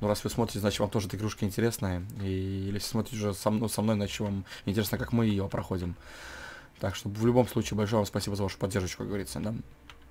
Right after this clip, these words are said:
Так, тем не менее, мы продолжаем заниматься делами. Скорее всего, как мы только построим эту систему, а почему у нас ушло пластмасса куда-то?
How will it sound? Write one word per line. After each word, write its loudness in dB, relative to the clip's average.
Так, 2
тем 4
не 8
менее, 6
мы 4
продолжаем 4
заниматься 0
делами. 2
Скорее 4
всего, 2
как 0
мы 6
только 6
построим 6
эту 2
систему, 2
а 2
почему 4
у 2
нас 0
ушло 2
пластмасса 2
куда-то? 0